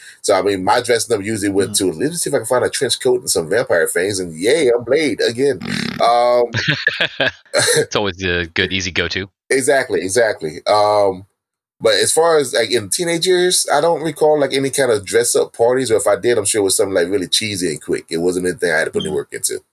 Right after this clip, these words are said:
Speaker 2: Uh, let's see. Did you have any recurring dreams or scary dreams as a teen?
Speaker 1: I'm trying to think. I, I, I, well, not, no recurring ones, no. Um, s-, scary,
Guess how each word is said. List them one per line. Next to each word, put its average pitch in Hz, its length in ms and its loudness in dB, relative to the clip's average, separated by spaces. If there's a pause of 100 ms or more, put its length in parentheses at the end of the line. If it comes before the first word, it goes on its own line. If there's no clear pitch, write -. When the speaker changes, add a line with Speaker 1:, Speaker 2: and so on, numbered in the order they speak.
(580)
Speaker 2:
Uh, 123 720 2
let's 117 200 -2
see. 113 400 -2
Did 107 240 -6
you 120 80 -2
have 123 480 2
any 113 880 0
recurring 117 560 0
dreams 113 340 -2
or 107 40 -4
scary 110 380 0
dreams 110 460 -2
as 107 180 -10
a - 20 -12
teen? 131 240 -6 (480)
Speaker 1:
I'm - 100 -16
trying 113 180 -4
to 104 80 -8
think. - 240 -8 (200)
I, 107 60 2
I, 101 280 2 (140)
I, - 40 -2 (100)
well, 117 160 2
not, 117 220 0
no 139 160 4
recurring 117 480 0
ones, 71 200 -6
no. 73 200 -4 (180)
Um, 98 440 2
s-, - 240 -8 (1400)
scary, 190 880 0